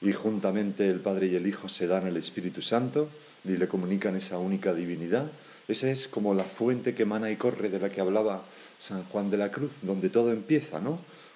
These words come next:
Una, una fuente imparable que, que borbota de, del suelo, que, que, que, que no se puede, no se puede, va saliendo el agua de todas partes, ¿no? Como a veces se ve.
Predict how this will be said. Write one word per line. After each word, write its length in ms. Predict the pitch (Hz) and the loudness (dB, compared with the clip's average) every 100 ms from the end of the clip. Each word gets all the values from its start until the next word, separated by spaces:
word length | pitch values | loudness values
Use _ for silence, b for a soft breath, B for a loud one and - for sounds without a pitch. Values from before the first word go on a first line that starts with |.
| - | -4
Una, 320 | 110 117 110 | 2 2 2
una 220 | 107 110 | 0 0
fuente 500 | 101 - 123 123 120 | -2 4 2 4 0
imparable 920 | 113 101 90 87 92 117 123 135 156 156 | 2 2 0 0 2 2 0 -2 -2 -4
que, 200 | - 85 | -4 -4
que 160 | 85 85 | -2 -2
borbota 640 | 80 80 80 107 117 123 | 0 -2 4 4 4 2
de, 160 | 104 90 | 2 0
del 300 | 90 87 85 | 0 -4 -2
suelo, 420 | - 110 120 123 | 2 2 2 -4
que, 180 | 95 82 | -4 -4
que, 220 | 87 78 - B B B | -4 -6 -8 B B B
que, 140 | - 76 | -16 -12
que 160 | - | -6
no 120 | 85 101 | -2 -2
se 160 | - | -2
puede, 420 | - 110 101 98 - B B B | 2 4 4 2 -2 B B B
no 100 | 95 | -4
se 120 | 98 | -4
puede, 440 | - 107 101 98 78 95 | 0 2 4 2 0 -4
va 80 | 101 | -4
saliendo 400 | - 101 120 110 | -4 -2 -2 2
el 60 | 107 | 2
agua 260 | 104 95 | 2 0
de 60 | 92 | 0
todas 340 | 113 101 - | 2 2 2
partes, 440 | - 123 131 143 123 | -2 -2 -2 -4 -4
¿no? 120 | 123 | -6
Como 180 | 117 78 | -2 -2
a 40 | |
veces 240 | 92 - | -2 -6
se 140 | - 95 | -2 0
ve. 140 | 131 | 0